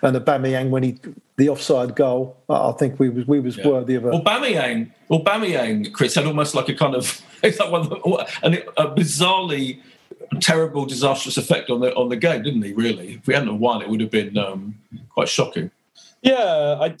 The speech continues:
Speaker 3: I do think he, he definitely didn't have his best game, and he sort of almost had, like, a hat trick of terrible incidents. Really, obviously missed penalty, offside goal. Um, but I do, what I, what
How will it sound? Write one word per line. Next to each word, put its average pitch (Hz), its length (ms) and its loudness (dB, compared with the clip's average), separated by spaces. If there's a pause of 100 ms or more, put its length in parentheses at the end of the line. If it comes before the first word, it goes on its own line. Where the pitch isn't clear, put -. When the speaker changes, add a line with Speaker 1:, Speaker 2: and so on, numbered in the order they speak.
(120)
Speaker 3:
I 170 60 0
do 202 200 -2
think 196 200 -2
he, 160 100 -4
he 147 160 -4
definitely 190 240 2
didn't 147 160 -4
have 147 80 2
his 139 100 -2
best 143 300 0
game, 127 480 -2
and 127 360 0
he 127 320 0 (140)
sort 139 180 2
of 139 40 4
almost 143 240 0
had, 143 120 2
like, 127 140 0
a 127 80 2
hat - 300 0
trick 135 220 0
of 127 220 0 (680)
terrible 131 560 2 (100)
incidents. 131 540 2
Really, 120 340 2
obviously 123 300 -2
missed 123 180 0
penalty, 123 460 0
offside 120 360 0
goal. 120 360 2 (580)
Um, 143 640 2 (680)
but 160 480 2 (140)
I 151 60 6
do, 214 560 -2
what 170 220 2
I, 156 40 -10 (120)
what 160 180 4